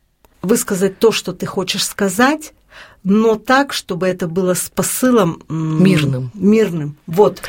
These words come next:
Speaker 2: Для
Speaker 1: мир.
Speaker 2: горячего человека это очень тяжело.
Speaker 1: Очень-очень тяжело, да.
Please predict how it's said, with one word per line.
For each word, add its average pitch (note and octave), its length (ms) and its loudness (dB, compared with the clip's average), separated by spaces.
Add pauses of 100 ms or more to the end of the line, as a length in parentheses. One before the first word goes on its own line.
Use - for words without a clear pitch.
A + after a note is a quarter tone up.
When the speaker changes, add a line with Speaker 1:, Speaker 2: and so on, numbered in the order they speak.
Speaker 2:
Для F#3+ 80 -2 (160)
Speaker 1:
мир. G3+ 60 6
Speaker 2:
горячего G#3 400 2
человека F3+ 380 0
это D#3+ 140 -2
очень C#3+ 220 -4
тяжело. - 380 -8 (120)
Speaker 1:
Очень-очень A3 640 0
тяжело, D#3+ 360 -4
да. E3+ 200 0